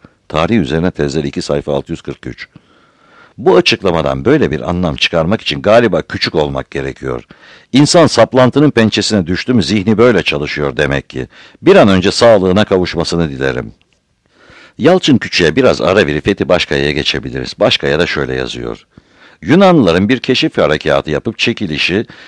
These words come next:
büyük bir zafer gibi gösteriliyor. Gerçekte olmayan bir şey büyük bir zafer gibi gösteriliyor.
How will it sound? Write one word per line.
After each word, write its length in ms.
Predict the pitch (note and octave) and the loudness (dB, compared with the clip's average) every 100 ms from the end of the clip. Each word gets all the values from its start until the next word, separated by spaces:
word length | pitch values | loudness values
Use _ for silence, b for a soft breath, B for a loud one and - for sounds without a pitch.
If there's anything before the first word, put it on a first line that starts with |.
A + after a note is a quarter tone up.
| B | B
büyük 300 | G#2+ D#3+ F#3+ | -4 -2 0
bir 120 | E3+ | 0
zafer 340 | D#3 D3 D#3+ D3+ | 4 4 4 2
gibi 220 | G#2 E2+ | 2 -2
gösteriliyor. 840 | F#2+ F#2 - D#2 D2 C#2+ B1+ B1 _ b b | -2 -2 -4 -8 -6 -8 -8 -10 _ b b
Gerçekte 480 | - E2 - D#2+ - | 2 2 2 -4 0
olmayan 440 | G2+ G#2+ E2 C#2+ C#2+ | 2 2 0 -2 -4
bir 120 | D2 | -6
şey 260 | - D2+ | -6 -6
büyük 240 | D2+ C#3 C#3+ | -2 -2 0
bir 120 | A#2+ | -2
zafer 320 | F#2+ A2 B2+ | 0 2 2
gibi 220 | F2+ D2+ | 0 -6
gösteriliyor. 720 | D2+ D2 - C#2 B1+ C2 A#1+ | -6 -8 -8 -10 -10 -10 -12